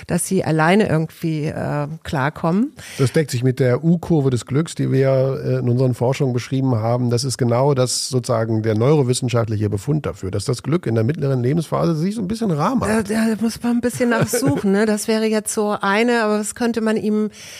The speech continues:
Speaker 1: dem Hörer jetzt sagen? Also wie könnte der jetzt, was ich so ein bisschen rausgehört habe, ist, dass er Bedürfnisse hat oder dass es auch Bedürfnisse als Paar gibt und aber eigentlich die Zeit fehlt.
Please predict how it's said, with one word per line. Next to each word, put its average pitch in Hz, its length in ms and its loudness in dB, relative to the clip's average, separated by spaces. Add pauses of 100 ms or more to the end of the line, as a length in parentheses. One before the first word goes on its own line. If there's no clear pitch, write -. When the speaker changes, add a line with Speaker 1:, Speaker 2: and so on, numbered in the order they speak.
(180)
Speaker 1:
dem 208 180 2
Hörer 214 340 2
jetzt 202 380 -2
sagen? 202 540 2
Also 185 220 0
wie 202 80 -4
könnte 226 360 -2
der 202 220 0
jetzt, - 440 -4 (280)
was 202 160 -4
ich 220 120 -6
so 220 80 -4
ein - 20 0
bisschen 220 260 0
rausgehört 220 680 2
habe, 208 260 0
ist, 214 400 -2
dass 202 200 -2
er 190 220 0
Bedürfnisse 240 760 0
hat 285 200 2
oder 175 320 2
dass 170 180 -6
es - 180 -8
auch 170 200 -2 (360)
Bedürfnisse 185 580 0
als 165 260 0
Paar 185 380 0
gibt 240 360 -4
und 190 280 -2
aber 165 220 0
eigentlich 175 400 -2
die 160 160 -12
Zeit 262 420 -4
fehlt. 147 480 -6